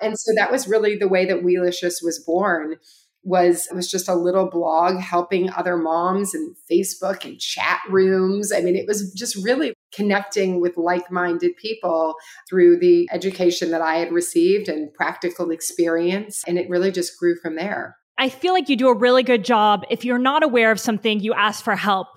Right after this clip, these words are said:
Speaker 2: or you reach out to people, right? And I think that's such an important skill for any successful entrepreneur, 'cause I think a lot of people listening, they're very intimidated about taking the next step because they are like,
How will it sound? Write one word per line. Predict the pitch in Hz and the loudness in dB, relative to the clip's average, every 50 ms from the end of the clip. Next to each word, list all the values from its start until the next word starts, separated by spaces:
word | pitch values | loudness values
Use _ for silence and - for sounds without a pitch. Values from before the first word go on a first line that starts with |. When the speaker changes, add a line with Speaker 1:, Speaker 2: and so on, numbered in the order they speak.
| - _ - | -14 _ 2
Speaker 2:
or | 240 233 233 233 226 226 | 4 4 6 4 4 2
you | 214 247 247 247 | 0 0 -2 0
reach | 277 277 240 - | 0 0 2 2
out | 247 233 220 - | 2 2 2 2
to | 233 | -2
people, | 185 - 208 190 - 175 160 135 | -2 -2 -6 -8 -8 -8 -6 -2
right? | 202 220 233 240 - | 0 2 2 2 0
And | 226 240 | 0 -2
I | 240 | -2
think | 240 294 302 285 - | -2 -4 -6 -4 -2
that's | 254 233 262 254 - | 0 0 0 -2 -6
such | - - - 254 247 247 - - | -12 -6 -2 0 0 0 0 -2
an | 285 254 | -2 0
important | 202 226 214 - - 233 214 214 202 | 0 0 -2 -2 -2 0 0 0 -2
skill | - - - 233 208 202 | -4 -2 0 0 0 0
for | 208 233 185 - | 0 -2 -2 -2
any | 233 262 302 330 | -2 0 0 -2
successful | 311 - 262 - - 226 208 185 - 208 | -2 -2 -4 -4 -2 -2 -4 -2 -2 -2
entrepreneur, | 190 190 202 196 - - 208 202 196 190 185 | -2 -2 -2 -4 -4 -6 -4 -4 -4 -4 -4
'cause | - - | -4 -4
I | 254 | -4
think | 262 - 370 - | -4 -4 -2 -2
a | 302 | 0
lot | 254 226 214 220 | 2 2 2 2
of | 233 226 | 0 -2
people | 247 240 - 226 208 | -4 -2 0 0 0
listening, | 202 233 277 - - 233 208 196 196 190 - - _ _ _ | 0 0 0 -2 0 0 0 2 0 -2 -4 -10 _ _ _
they're | - 262 254 254 | 0 0 2 2
very | 285 294 339 339 | 2 2 2 0
intimidated | 311 269 - - - 277 254 254 247 240 226 220 214 220 208 | 0 -2 -4 -4 -4 -2 -2 0 2 2 2 4 4 2 2
about | 214 208 202 202 202 - | 2 2 2 0 -2 -2
taking | - 233 233 - 254 240 | -4 -4 -4 -2 -2 -2
the | 226 214 | -2 -2
next | 202 190 185 - - | -2 -4 -4 -6 -8
step | - 220 190 208 - - | -4 -4 -4 -4 -4 -6
because | 226 - 247 240 185 | -6 -2 -2 -2 0
they | 214 240 226 | 2 2 2
are | 220 226 | 2 2
like, | 214 208 202 - | 2 2 0 -2